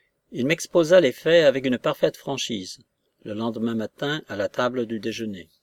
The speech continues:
À sa connaissance, ces dernières nouvelles du Patouzan remontaient à treize mois, spécifia-t-il, l'état normal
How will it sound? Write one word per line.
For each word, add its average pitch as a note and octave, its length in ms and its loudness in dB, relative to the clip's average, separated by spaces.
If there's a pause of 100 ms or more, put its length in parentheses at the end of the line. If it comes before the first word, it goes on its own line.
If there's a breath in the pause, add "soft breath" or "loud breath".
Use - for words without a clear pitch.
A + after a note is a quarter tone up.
(840 soft breath)
À A#2 80 -6
sa C3 120 -4
connaissance, F3 760 -2 (420)
ces G#2+ 200 -6
dernières C3 380 2
nouvelles B2+ 360 6
du G#2+ 80 -8
Patouzan A#2+ 500 -2
remontaient A2+ 460 -2
à G#2 60 -4
treize G#2+ 360 -6
mois, B2 240 -6
spécifia-t-il, - 800 -12 (680 soft breath)
l'état D3+ 260 4
normal E3+ 540 0